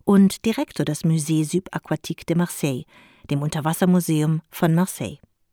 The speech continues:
Rechtlich gesehen ist das Museum ein Start-up. Allerdings ist der Eintritt kostenlos. Das Projekt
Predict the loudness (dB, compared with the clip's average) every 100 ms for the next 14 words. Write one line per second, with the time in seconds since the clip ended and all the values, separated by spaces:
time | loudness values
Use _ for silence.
0 | _ _ -20 -20 -16 0 0 0 -2 -2
1 | 0 2 2 2 -2 -6 0 2 4 2
2 | 2 0 0 -2 0 -2 -2 -6 -12 -14
3 | -20 _ _ _ _ _ 2 4 4 2
4 | 0 -4 -6 -2 -2 -2 -4 -4 -6 -6
5 | -4 -8 -10 -12 -16 -20 _ _ -6 -6
6 | 0 2 2 0